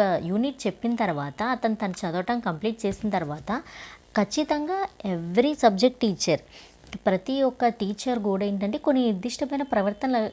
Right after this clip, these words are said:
లక్షణాలను ఆశిస్తాం. అది,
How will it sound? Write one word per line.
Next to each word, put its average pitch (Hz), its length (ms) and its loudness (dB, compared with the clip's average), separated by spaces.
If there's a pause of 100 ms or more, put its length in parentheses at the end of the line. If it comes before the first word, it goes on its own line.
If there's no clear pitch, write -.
లక్షణాలను 247 680 -2 (280)
ఆశిస్తాం. 226 680 0 (600)
అది, 180 300 4